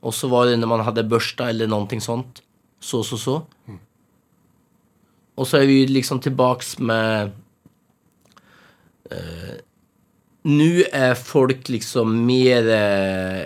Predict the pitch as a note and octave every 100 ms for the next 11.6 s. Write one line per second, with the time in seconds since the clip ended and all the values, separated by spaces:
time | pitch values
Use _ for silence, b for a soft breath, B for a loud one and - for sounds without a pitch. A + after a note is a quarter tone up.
0 | - C3 C3+ D3 B2+ - C3 B2 A2 A2+
1 | G#2 G2 F#2+ F#2+ _ _ - B2 - -
2 | A2+ C3 B2 B2+ B2+ G2+ - - G2+ G2
3 | - b b b b _ - A#2 B2+ A2
4 | - D3+ A2+ A2+ A2 A#2+ B2 B2+ G2+ G2
5 | - G2+ F#2+ A#2+ A2+ A2+ A#2 A#2+ A2 A2
6 | C3+ A#2 G2 G2 G2 F#2 A2+ G2+ A#2+ G2+
7 | B2 G#2+ G2+ F#2+ - A2+ G2+ A2+ G2 A2
8 | G2 G#2+ F2+ G2 - A2 F#2+ F2+ A#2+ C#3+
9 | F#2 _ _ _ _ _ _ _ _ _
10 | _ _ _ _ _ _ _ G#2 G2 G2
11 | F#2+ F#2+ - G2+ F#2 F2+